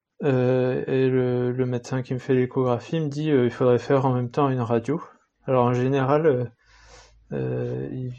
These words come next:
ils font les deux en même temps. Enfin, d'après ce que, quand j'ai voulu, euh, faire l'examen, on me demandait toujours s'il n'y avait pas une radio prévue en même temps.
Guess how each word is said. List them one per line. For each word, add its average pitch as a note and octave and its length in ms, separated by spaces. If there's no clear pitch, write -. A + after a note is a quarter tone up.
ils C3+ 160
font D3 160
les C#3 140
deux C3+ 120
en C3+ 100
même B2 180
temps. E3 340
Enfin, B2 260
d'après A#2+ 280
ce C#3 80
que, B2+ 260
quand C3 200
j'ai B2 140
voulu, C3 380
euh, A#2+ 140
faire B2+ 240
l'examen, B2+ 600
on B2+ 60
me A#2+ 120
demandait B2 340
toujours C#3+ 360
s'il C3+ 340
n'y B2 80
avait A#2+ 180
pas C3+ 140
une C3 60
radio A#2+ 340
prévue B2 300
en A#2+ 60
même A#2+ 160
temps. E3+ 220